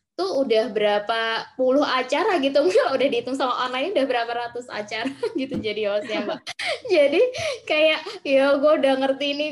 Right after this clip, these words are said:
Speaker 1: kayak gitu kan.
Speaker 2: Udah sampai template ya, udah sampai template
Speaker 1: Iya,
Speaker 2: gitu.
Speaker 1: template itu aja sekarang, Mbak, itu bukan yang, eh, belajar hal baru yang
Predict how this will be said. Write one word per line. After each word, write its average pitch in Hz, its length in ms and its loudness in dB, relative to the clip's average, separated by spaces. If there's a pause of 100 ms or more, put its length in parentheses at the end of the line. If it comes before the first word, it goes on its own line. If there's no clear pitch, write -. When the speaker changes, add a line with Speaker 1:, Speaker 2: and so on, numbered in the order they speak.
(140)
Speaker 1:
kayak 277 220 -2
gitu 349 320 0
kan. 269 240 2
Speaker 2:
Udah 294 80 -2
sampai 269 260 -2
template 269 560 -4
ya, 254 240 -4
udah 240 160 -2
sampai 247 320 -8
template 240 300 -12
Speaker 1:
Iya, 330 180 2
Speaker 2:
gitu. 339 140 -2
Speaker 1:
template 302 320 0
itu 311 160 -2
aja 349 240 2
sekarang, 392 320 0
Mbak, 247 260 2
itu 277 300 -4 (100)
bukan 247 400 -4 (160)
yang, 240 320 -2 (220)
eh, 196 640 -4
belajar 202 400 0
hal 208 240 0
baru 196 320 0
yang 202 320 -2